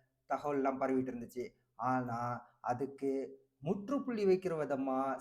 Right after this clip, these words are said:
செங்கோட்டையன் மிகப்பெரிய ஒரு சம்பவத்தை செஞ்சிருக்காரு. என்ன அப்படின்னா, திடீர்னு தன்னுடைய எம் எல் ஏ பதவியை ராஜினாமா பண்ணாரு. அதோட மட்டும் இல்ல, அடுத்த கொஞ்ச நேரத்துல விஜயோட வீட்டுக்கே போயிட்டு,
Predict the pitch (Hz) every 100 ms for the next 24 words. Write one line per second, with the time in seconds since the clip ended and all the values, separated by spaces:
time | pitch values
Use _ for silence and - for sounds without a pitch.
0 | - 147 185 196 165 143 139 123 143 220
1 | 226 262 - - 196 214 220 220 190 180
2 | - 139 151 165 135 127 139 139 131 135
3 | 127 127 117 113 123 135 143 185 247 226
4 | 127 127 123 113 117 113 - - 190 254
5 | 262 165 135 151 180 - - _ _ _
6 | 160 175 151 151 156 170 226 254 247 220
7 | - 135 131 131 123 151 143 120 143 175
8 | 196 160 151 - 117 110 110 107 - _
9 | - 110 127 240 240 214 208 180 131 -
10 | - 156 220 - 285 285 233 202 180 156
11 | 143 139 127 123 131 147 123 123 120 180
12 | 214 269 269 262 214 156 185 185 - 156
13 | 139 - 131 127 127 139 220 233